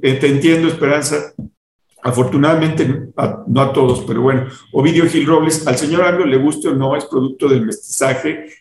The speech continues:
a que vinieron sus abuelos y no le gusta que renuncie a todo, pero la sangre lo denuncia". Sol Martínez Quirón, "Me sorprende con qué presunción hablan de muertes y cifras. Wow, porque no sé de dónde es su dato, porque en las clínicas del imss y del issste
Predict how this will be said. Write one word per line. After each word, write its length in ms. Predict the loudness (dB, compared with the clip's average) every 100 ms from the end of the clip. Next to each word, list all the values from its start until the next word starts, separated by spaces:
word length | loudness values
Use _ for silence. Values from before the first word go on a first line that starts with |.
| _ -6
a 140 | -4
que 100 | -2
vinieron 320 | 0 2 2
sus 180 | 0 0
abuelos 420 | 0 2 2 0 0
y 80 |
no 100 | 0
le 120 | 2 0
gusta 320 | -2 -4 -6
que 120 | -2
renuncie 400 | -2 0 0 0
a 120 | -4 0
todo, 500 | 2 2 -2 -10 _ _
pero 160 | -2 0
la 140 | 0
sangre 680 | 0 0 2 2 0 -4 -18 _
lo 280 | 2 4 4
denuncia". 680 | 2 2 2 0 -4 -6 -10 _ -20 -20 -20 -4
Sol 240 | 2 2
Martínez 440 | 2 0 2 0 2
Quirón, 420 | 2 4 2 0
"Me 80 | -2
sorprende 560 | -2 0 0 2 2
con 180 | 0 -2
qué 120 | -2
presunción 520 | -2 -2 -2 -2 0 2
hablan 260 | 2 0
de 80 | -2
muertes 360 | -2 -4 -8 -8
y 40 | -4
cifras. 260 | 0 2
Wow, 540 | 4 4 4 2 -4 -12 -20 _
porque 460 | -6 0 -2 -2 2
no 160 | 4 4
sé 160 | 2
de 140 | 2 2
dónde 380 | 2 2 0
es 120 | 0 0
su 100 | 0
dato, 460 | 0 0 -4 -8
porque 240 | -10 -6 -4
en 40 |
las 140 | -4
clínicas 440 | -2 0 0 0 0
del 180 | 0 0
imss 200 | 0 -2
y 80 | -2
del 140 | -2
issste 440 | -2 -2 -4 -4